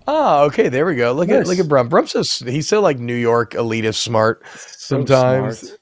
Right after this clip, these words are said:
Speaker 1: It's just, it's just crazy. It must be that.
Speaker 2: It's just amazing
Speaker 1: Oh,
Speaker 2: from
Speaker 1: wait.
Speaker 2: L S U education.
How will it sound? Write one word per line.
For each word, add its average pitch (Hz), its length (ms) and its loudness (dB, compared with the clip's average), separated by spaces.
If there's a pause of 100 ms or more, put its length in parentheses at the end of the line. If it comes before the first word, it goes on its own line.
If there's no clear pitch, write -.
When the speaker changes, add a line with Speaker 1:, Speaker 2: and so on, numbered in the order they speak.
(140)
Speaker 1:
It's 131 300 0
just, 127 180 2
it's 127 180 0
just 135 200 -2
crazy. 127 200 -2
It 139 40 -4
must 165 200 -2
be 170 80 0
that. 143 200 2
Speaker 2:
It's 139 100 -14
just 104 120 -16
amazing 120 300 -6
Speaker 1:
Oh, 320 140 6
Speaker 2:
from 359 60 2
Speaker 1:
wait. 381 160 2
Speaker 2:
L 127 140 -4
S 127 140 -8
U 131 80 -4
education. 123 580 -4